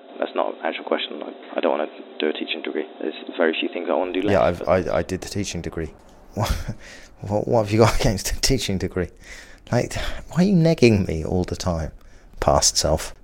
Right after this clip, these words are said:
Speaker 2: Look, I like being a teacher. It's just what I do, right? People who can't do, teach. And people who can't teach, uh, teach m-, more.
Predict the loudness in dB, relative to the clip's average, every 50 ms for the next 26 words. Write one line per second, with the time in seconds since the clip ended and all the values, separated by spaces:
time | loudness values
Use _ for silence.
0 | 0 2 2 2 2 -2 -6 0 2 6 8 8 8 6 4 0 0 0 -2 -2
1 | -2 -4 -4 -4 -2 -2 -2 -4 -6 -14 -8 -4 -2 0 2 2 2 2 2 4
2 | 4 4 4 4 4 2 2 0 -2 -6 -14 -18 -20 -20 -18 -8 -2 2 2 2
3 | 4 4 4 6 8 8 10 10 8 6 6 4 6 8 8 8 8 4 -2 -10
4 | -20 -20 -20 -20 -20 -20 -20 -20 -8 0 4 6 6 6 4 2 0 -2 -4 -8
5 | -16 -20 -20 -20 -14 -4 2 2 2 2 2 0 -6 -8 -8 -8 -14 -18 -20 -20
6 | -20 -18 -10 -4 -2 -2 0 2 0 0 2 2 0 2 2 0 -2 2 4 4
7 | 4 4 2 2 2 2 2 2 -2 -6 -8 -8 -8 -10 -16 -20 -20 -20 -20 -20
8 | -18 -12 -10 -8 -6 -6 -4 -6 -6 -6 -8 -8 -10 -14 -20 -20 -20 -14 -12 -8
9 | -8 -8 -8 -8 -10 -12 -12 -12 _ -20 -20 -20 -20 -20 -20 -16 -16 -14 -14 -14
10 | -14 -10 -6 -4 -4 -2 -2 -4 -4 -6